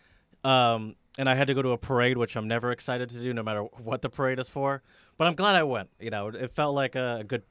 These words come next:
place to, like, be present at. And sh-, I want to say shout out to that. And it was also cool to see that there was no, like,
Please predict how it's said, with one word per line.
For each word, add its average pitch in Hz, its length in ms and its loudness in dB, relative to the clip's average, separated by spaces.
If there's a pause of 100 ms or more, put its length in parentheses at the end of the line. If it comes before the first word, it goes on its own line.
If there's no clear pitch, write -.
(460)
place 123 340 -4
to, 117 80 -8
like, 101 380 -6
be 113 140 -6
present 101 400 -6
at. 92 180 -10
And 95 200 -14
sh-, - 140 -20
I 113 40 -8
want 113 120 -6
to 104 80 -18
say 113 120 -10
shout 104 260 -8
out 101 140 -10
to 104 120 -18
that. 95 240 -10 (300)
And 185 240 4
it 190 40 2
was 185 120 0
also 185 260 0
cool 165 280 -2
to 156 60 -4
see 156 160 -4
that 143 180 -4
there 143 100 -2
was 131 240 -2
no, 131 220 4
like, 123 360 0